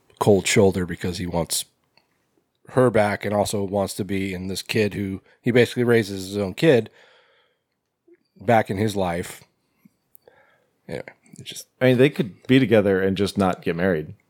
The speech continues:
Speaker 2: Like that, that, that's an easy thing to do.
Speaker 1: It happens all the time.
Speaker 2: Yeah, like, I'm doing it.
Speaker 1: Right. You've been doing it
Speaker 2: I've
Speaker 1: for so
Speaker 2: been doing
Speaker 1: long.
Speaker 2: it for ten years,
Speaker 1: Yeah.
Speaker 2: eleven years. <laughs> Um, yeah, but so she,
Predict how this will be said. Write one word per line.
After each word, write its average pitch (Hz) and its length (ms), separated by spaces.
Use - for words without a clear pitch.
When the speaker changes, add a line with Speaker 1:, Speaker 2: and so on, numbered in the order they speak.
Speaker 2:
Like - 100
that, 101 220
that, 101 140
that's 110 160
an 101 200
easy 120 260
thing 104 220
to 92 100
do. 98 120
Speaker 1:
It 98 40
happens 98 260
all 87 140
the - 60
time. 82 240
Speaker 2:
Yeah, 104 140
like, 82 160
I'm 95 120
doing 85 220
it. 69 120
Speaker 1:
Right. 107 180
You've 123 120
been 120 100
doing 117 160
it 107 60
Speaker 2:
I've 135 60
Speaker 1:
for - 40
so - 140
Speaker 2:
been 110 100
doing - 160
Speaker 1:
long. - 80
Speaker 2:
it - 20
for 120 80
ten 120 200
years, 107 280
Speaker 1:
Yeah. 104 80
Speaker 2:
eleven 160 240
years. 202 240
<laughs> - 60
Um, 139 480
yeah, 113 240
but 131 140
so 180 120
she, 196 400